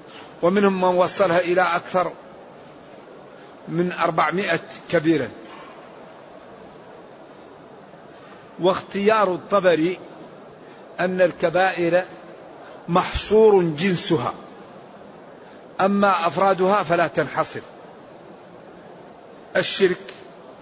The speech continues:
وعقوق الوالدين، وقول الزور،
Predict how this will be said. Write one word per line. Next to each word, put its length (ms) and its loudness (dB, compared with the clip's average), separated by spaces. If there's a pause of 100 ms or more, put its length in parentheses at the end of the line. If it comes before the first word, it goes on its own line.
(1800)
وعقوق 560 0
الوالدين، 680 2 (2250)
وقول 460 2
الزور، 540 4